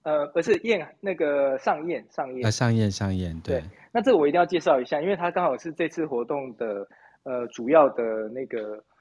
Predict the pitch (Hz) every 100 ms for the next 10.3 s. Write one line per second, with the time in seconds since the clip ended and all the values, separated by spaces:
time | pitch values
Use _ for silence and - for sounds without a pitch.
0 | _ - 165 165 135 - 120 107 107 _
1 | _ _ - 214 208 208 208 151 120 -
2 | 196 170 147 135 127 123 - _ - 165
3 | 139 139 143 147 143 170 _ 156 143 135
4 | - - - 156 120 107 107 - 117 139
5 | 120 - - _ 135 131 190 139 135 143
6 | 131 131 120 104 143 175 156 123 156 120
7 | 123 - 170 180 170 131 131 175 - 156
8 | - - - - - 247 - 226 233 -
9 | 190 175 156 - 156 - - - 233 220
10 | 247 - 196